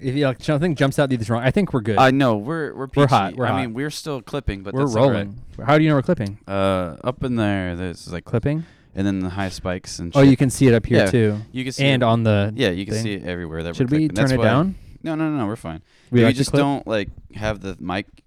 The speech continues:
Speaker 2: all the way in your fucking face.
Speaker 1: I like it in my face.
Speaker 2: Uh.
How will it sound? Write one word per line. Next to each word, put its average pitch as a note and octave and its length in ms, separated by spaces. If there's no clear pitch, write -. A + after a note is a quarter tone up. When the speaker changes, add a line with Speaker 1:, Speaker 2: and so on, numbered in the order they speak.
Speaker 2:
all F2+ 160
the G2 60
way G#2 140
in G2+ 80
your E2 80
fucking G2+ 440
face. F#2+ 320
Speaker 1:
I B2 40
like A#2 200
it C#3 40
in A2+ 80
my G2+ 80
face. G#2 500
Speaker 2:
Uh. F2 460